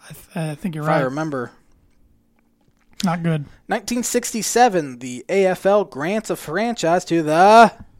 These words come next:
Speaker 1: Sixty-seven?
Speaker 2: Yeah.
Speaker 1: Well, sixty-six was Denver. So can't be them. Or actually, sixty was Denver. I was wrong there. Sixty, but then they came to N F L in sixty-six. Sixty-seven A F L.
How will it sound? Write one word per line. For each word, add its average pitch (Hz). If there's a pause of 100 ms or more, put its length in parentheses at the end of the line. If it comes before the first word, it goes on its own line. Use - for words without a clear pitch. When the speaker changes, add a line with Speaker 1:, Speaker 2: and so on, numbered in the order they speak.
(200)
Speaker 1:
Sixty-seven? 240 (180)
Speaker 2:
Yeah. 160 (1200)
Speaker 1:
Well, 170
sixty-six -
was 156
Denver. 175 (100)
So -
can't 160
be 165
them. 185 (1600)
Or 175
actually, 156
sixty 180
was 143
Denver. 143 (300)
I 165
was 151
wrong 160
there. 147
Sixty, -
but 160
then 151
they 143
came 151
to 151
N 147
F 139
L 147
in 139
sixty-six. 156 (600)
Sixty-seven 208
A 196
F 202
L. 196